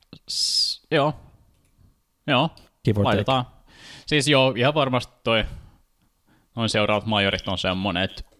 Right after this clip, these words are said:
Speaker 1: sinne jos tää tiimi pääsee, niin se on, se olisi kyllä jo tosi iso juttu, ja ja, ja tota, semmonen, mihin voisi olla kyllä tyytyväinen, ei kyllä tuu, ei tietenkään tuu helppoa olemaan. Tässä on paljon,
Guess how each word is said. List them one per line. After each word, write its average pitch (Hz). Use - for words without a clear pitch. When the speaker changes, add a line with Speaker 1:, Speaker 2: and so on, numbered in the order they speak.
Speaker 1:
sinne 113
jos 101
tää 95
tiimi 95
pääsee, 95
niin 90
se 101
on, 92
se -
olisi 98
kyllä 165
jo 120
tosi 110
iso 98
juttu, 92
ja 92
ja, 90
ja 87
tota, 87
semmonen, 92
mihin 107
voisi 107
olla 107
kyllä 104
tyytyväinen, 98
ei 98
kyllä -
tuu, -
ei -
tietenkään 151
tuu 135
helppoa 117
olemaan. 95
Tässä 98
on -
paljon, 98